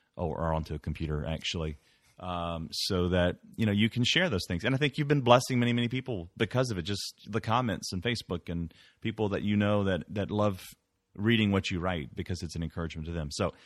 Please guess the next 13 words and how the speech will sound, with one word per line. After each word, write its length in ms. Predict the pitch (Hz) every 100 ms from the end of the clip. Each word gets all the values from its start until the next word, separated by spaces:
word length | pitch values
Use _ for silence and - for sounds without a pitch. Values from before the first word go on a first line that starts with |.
| - - -
it 120 | 147
is 140 | 170
a, 80 | 151 120 -
it's 120 | 131
a 60 |
give 140 | 120 135
and 120 | 139
take. 420 | 160 120 - - -
And 100 | 101
I 80 |
think 300 | 98 120 117 -
that, 400 | 110 107 - -
um, 640 | 104 101 98 98 95 85